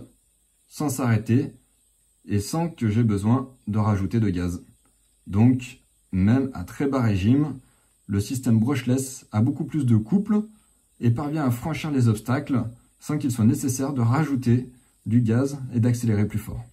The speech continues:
Le brushless est donc beaucoup plus précis et linéaire au niveau de la gestion de la gâchette. C'est particulièrement apprécié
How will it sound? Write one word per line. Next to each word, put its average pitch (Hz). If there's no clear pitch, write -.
Le 123
brushless 165
est 123
donc 151
beaucoup 147
plus 156
précis -
et 135
linéaire 156
au 151
niveau 156
de 151
la 113
gestion 143
de 135
la 120
gâchette. 110
C'est 110
particulièrement 151
apprécié 156